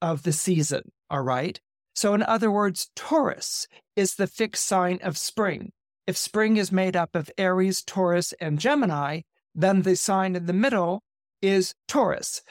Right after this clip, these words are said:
So Taurus is basically the heart of the spring. It's the epitome of spring.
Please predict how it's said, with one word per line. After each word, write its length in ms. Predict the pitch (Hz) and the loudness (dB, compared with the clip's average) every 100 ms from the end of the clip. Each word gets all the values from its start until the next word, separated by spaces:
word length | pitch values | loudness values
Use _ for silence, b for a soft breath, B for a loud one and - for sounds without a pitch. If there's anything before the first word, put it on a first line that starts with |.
| B | B
So 180 | - 196 | -2 -2
Taurus 460 | - 240 240 226 | 0 2 2 2
is 120 | 214 | -2
basically 680 | - 202 190 190 190 190 185 B _ | 0 -2 0 -2 0 0 0 B _
the 100 | 190 | -2
heart 380 | - 220 208 196 - | -2 0 0 0 -6
of 140 | 156 | -4
the 100 | 175 | -2
spring. 460 | - - 151 127 123 | -4 -4 -6 -4 -4
It's 240 | 185 - | -4 -4
the 160 | 214 190 | 0 0
epitome 640 | - - 226 214 208 202 | 0 -2 2 4 4 2
of 240 | 180 160 | -4 -4
spring. 520 | - - 220 180 - | -6 -4 -2 -2 -4